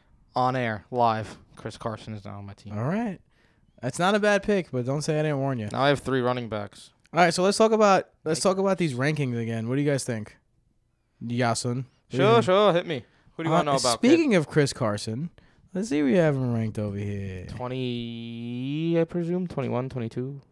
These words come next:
Speaker 2: Really? No, you
Speaker 1: Something
Speaker 2: don't.
Speaker 1: like that.
Speaker 2: Oh, of the running backs.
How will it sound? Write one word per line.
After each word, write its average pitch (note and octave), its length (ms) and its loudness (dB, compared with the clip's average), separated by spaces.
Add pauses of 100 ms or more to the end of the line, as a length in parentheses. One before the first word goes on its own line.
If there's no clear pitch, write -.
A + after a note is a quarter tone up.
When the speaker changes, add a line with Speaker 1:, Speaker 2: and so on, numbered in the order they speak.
(120)
Speaker 2:
Really? A#2+ 540 -4 (580)
No, D#3+ 80 -8
you C3 80 -4
Speaker 1:
Something A2+ 220 -6
Speaker 2:
don't. - 20 -8
Speaker 1:
like A#2 140 -8
that. - 120 -20 (800)
Speaker 2:
Oh, C3+ 180 2
of B2 180 -2
the A#2+ 140 -4
running C3+ 280 2
backs. - 360 -10